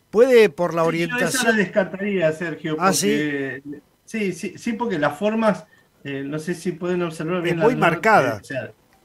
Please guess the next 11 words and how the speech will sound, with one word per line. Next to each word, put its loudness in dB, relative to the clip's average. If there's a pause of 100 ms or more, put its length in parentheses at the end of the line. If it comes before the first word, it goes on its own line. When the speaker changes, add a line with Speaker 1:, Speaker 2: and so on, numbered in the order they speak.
(240)
Speaker 2:
están -2
muy 0
marcadas, -2
y -2
esto -2
de 0
el, -8
el, -6
la, -6
la -4
junta -2